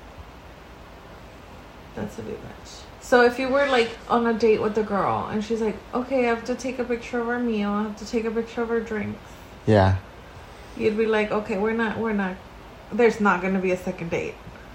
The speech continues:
Speaker 2: Yeah.
Speaker 1: Pretty much. Like, a C.
Speaker 2: I mean, I guess that's not bad, but I mean more in regards to, like, their whole life. Like,
Speaker 1: But if you were dating someone, like, on a first date, you wouldn't know.
Speaker 2: Well, I guess that's true, right?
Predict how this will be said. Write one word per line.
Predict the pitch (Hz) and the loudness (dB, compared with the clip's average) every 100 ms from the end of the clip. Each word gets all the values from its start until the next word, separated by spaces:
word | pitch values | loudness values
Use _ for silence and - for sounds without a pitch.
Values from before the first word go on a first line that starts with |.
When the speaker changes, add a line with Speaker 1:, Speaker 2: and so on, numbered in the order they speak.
| - - - - - - - - - | -20 -20 -20 -20 -20 -20 -20 -16 -2
Speaker 2:
Yeah. | 117 117 104 104 98 - - - - - | 4 8 8 6 2 -12 -18 -20 -20 -8
Speaker 1:
Pretty | - 240 | 2 6
much. | 220 196 214 - - - - - | 6 4 2 -4 -16 -18 -18 -4
Like, | 202 190 | -2 -2
a | 202 | -4
C. | - 196 233 - - - - - - - - - - - - - - | -2 -2 -2 -6 -16 -18 -20 -20 -20 -20 -20 -20 -20 -20 -20 -8 8
Speaker 2:
I | |
mean, | 165 180 | 12 12
I | |
guess | 170 185 | 12 12
that's | 220 208 | 12 12
not | 208 165 | 12 12
bad, | 95 123 143 127 120 | 12 12 12 12 10
but | 113 113 - - - - - | 10 10 10 4 -18 -4 6
I | 135 | 8
mean | 165 151 | 10 12
more | 143 143 | 12 12
in | 139 120 | 12 10
regards | 104 110 110 | 10 10 10
to, | - | 8
like, | 117 104 98 | 8 8 8
their | 104 | 8
whole | 104 107 110 | 10 10 12
life. | 95 101 98 92 | 12 12 10 4
Like, | 82 - - | -4 -4 2
Speaker 1:
But | 359 | 6
if | 427 427 | 6 6
you | 381 | 4
were | 370 403 | 4 4
dating | 330 302 349 359 | 4 2 0 0
someone, | 330 240 208 160 120 233 226 - - - - - | 2 2 2 -2 -2 -4 -6 -14 -20 -20 -20 -10
like, | - 214 208 - - - | -2 0 0 -8 -16 -2
on | 226 | 0
a | 233 | 0
first | 226 247 262 | 4 2 4
date, | - 214 - | 4 4 2
you | 214 240 | -2 0
wouldn't | 262 339 302 | 0 0 0
know. | 226 196 277 330 | 2 4 4 6
Speaker 2:
Well, | - | 12
I | 147 139 | 12 12
guess | 147 143 | 10 8
that's | 147 - | 6 6
true, | - 123 | 4 8
right? | 104 107 113 | 10 8 6